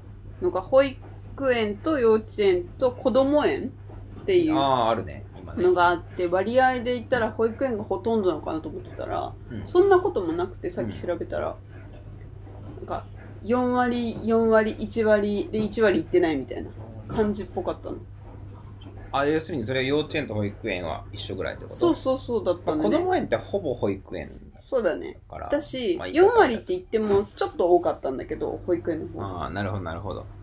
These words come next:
Speaker 1: て感じで。
Speaker 2: 六四とかなのかね、わかんないけど。
Speaker 1: うん。
Speaker 2: 一、一。うん。
Speaker 1: まあ、思ったより、なんか都内の割合だったの、
Speaker 2: うん。
Speaker 1: しかも。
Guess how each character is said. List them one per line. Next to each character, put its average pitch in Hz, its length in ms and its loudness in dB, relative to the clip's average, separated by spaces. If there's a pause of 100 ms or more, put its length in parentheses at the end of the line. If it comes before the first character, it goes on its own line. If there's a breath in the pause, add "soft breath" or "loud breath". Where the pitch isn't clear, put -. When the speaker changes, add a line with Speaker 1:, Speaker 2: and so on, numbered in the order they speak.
(140)
Speaker 1:
て - 80 -10
感 349 300 -4
じ 339 120 -10
で。 - 300 -6 (300)
Speaker 2:
六 113 400 -6
四 110 260 -2
と 117 100 -6
か 85 120 -6
な 65 100 -8
の 78 80 -8
か - 180 -14
ね、 82 140 -10
わ 64 60 -12
か - 180 -10
ん 78 100 -10
な 78 100 -12
い - 60 -14
け - 120 -12
ど。 190 60 -6
Speaker 1:
う 185 40 -6
ん。 175 480 -6
Speaker 2:
一、 - 160 -16 (160)
一。 - 120 -16 (800)
う - 20 -14
ん。 - 20 -14
Speaker 1:
ま 294 80 -4
あ、 226 60 -6
思 302 240 2
っ - 40 -10 (120)
た 196 80 0
よ 185 80 -2
り、 - 180 -6
な 226 80 -4
ん - 20 -6
か 220 120 -4
都 370 160 2
内 240 220 4
の 143 160 -2 (420)
割 180 240 4
合 170 40 0
だ 180 60 -2
っ 175 40 -4
た - 120 -8
の、 - 60 -6
Speaker 2:
う - 20 -6
ん。 - 60 -6
Speaker 1:
し - 100 -14
か - 80 -12
も。 - 80 -10